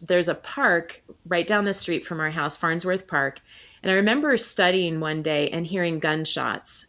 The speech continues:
And there was a man that was killed at the end of my street, um, at a park where I normally frequent. And I had to drive past the blood stains on the road for several,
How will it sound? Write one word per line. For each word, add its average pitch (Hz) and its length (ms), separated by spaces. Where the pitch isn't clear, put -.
And 170 220
there 180 180
was 165 400
a 165 80
man 175 420
that 147 120
was 160 180
killed 156 640
at 175 100
the - 80
end 175 180
of 180 60
my 175 140
street, - 680
um, 160 280
at 160 80
a 165 60
park 190 340
where 180 160
I 151 320
normally 170 520
frequent. 160 680
And 180 100
I 202 80
had 247 180
to 196 80
drive 190 600
past 175 420
the 170 80
blood 160 480
stains 143 880
on 156 180
the 147 100
road 147 500
for 165 200
several, 151 520